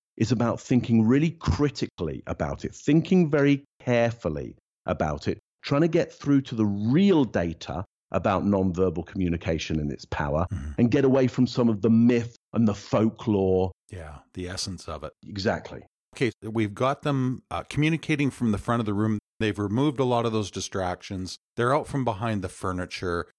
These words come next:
Speaker 2: What can we say about their nonverbal communication? How can they inspire a bit more trust?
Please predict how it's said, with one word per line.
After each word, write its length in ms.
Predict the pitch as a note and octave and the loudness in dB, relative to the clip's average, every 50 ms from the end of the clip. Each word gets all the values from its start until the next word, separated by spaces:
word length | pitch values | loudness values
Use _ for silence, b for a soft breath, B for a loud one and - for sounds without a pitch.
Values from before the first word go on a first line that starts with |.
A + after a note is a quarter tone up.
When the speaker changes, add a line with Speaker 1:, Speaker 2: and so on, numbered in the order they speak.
| _ _ _ | _ _ _
Speaker 2:
What 200 | - B2+ F3 G3+ | -4 -2 -2 -2
can 120 | - - F#3+ | -2 -2 -2
we 100 | E3+ C#3+ | -2 0
say 260 | - - - C3 B2 | -2 0 0 0 2
about 240 | A#2+ G#2 G#2 G2+ - | 2 0 -2 -2 -2
their 140 | G#2 G2 F#2 | -4 -4 -4
nonverbal 720 | F2+ F2+ F2+ F#2+ F#2+ G2 F2+ E2+ F2+ F2+ E2+ D#2 F2 E2 | -2 -2 -2 -2 -2 -4 -6 -6 -6 -6 -6 -6 -6 -8
communication? 760 | - - - F#2 F2+ E2+ E2 D#2+ - - G2 D#2 - - E2 - | -8 -10 -10 -8 -6 -6 -8 -8 -10 -10 -10 -10 -10 -10 -10 -8
How 140 | - C#3 D#3 | -6 -8 -8
can 160 | - - C#3+ | -6 -6 -4
they 120 | B2+ A#2 | -4 -4
inspire 540 | G#2+ F#2+ E2 - - - - D#2+ D#2 D2+ C#2 | -4 -4 -4 -6 -8 -6 -6 -6 -4 -4 -6
a 60 | C#2+ | -6
bit 180 | - - D2 - | -8 -10 -10 -10
more 160 | - D2 C2 | -10 -12 -12
trust? 480 | - - - - - G1+ - - - | -12 -14 -12 -10 -10 -10 -10 -12 -16